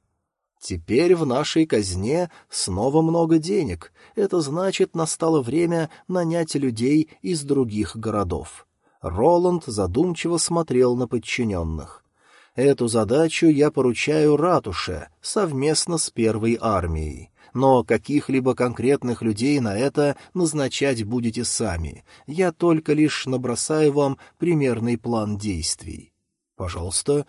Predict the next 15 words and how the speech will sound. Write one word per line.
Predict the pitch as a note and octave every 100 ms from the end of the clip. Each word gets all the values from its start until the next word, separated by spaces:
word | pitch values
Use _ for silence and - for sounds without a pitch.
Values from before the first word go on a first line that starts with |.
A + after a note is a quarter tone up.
| _ -
мы | F#2 A2+
слушаем», | D#3 A3 F3 - - E3 E3 D#3+ _ _
кивнул | - F3 D3 D#3 D#3
премьер-министр. | D#3+ D#3+ A2+ G2+ G2 G#2 G2 E2 - - C#2+ - _ _ _ _ _ _ _
«Набор | - E2+ F#2 A2 F3+ E3 C3
будет | - F2 F3 E3+ D#3+
происходить | - C3 C3 - G#2 G#2+ F3+ E3
в | D#3 D#3+
двух | E3+ G3+ F#3 -
местах — | A2+ G2+ - G2 D#2+ - - _ -
на | E2+ E2+
севере | - B2+ C#3 C3+ C3+ C3
и | - C3+
на | B2+ A#2+
юге». | B2 D3 G2+ F2+ D2+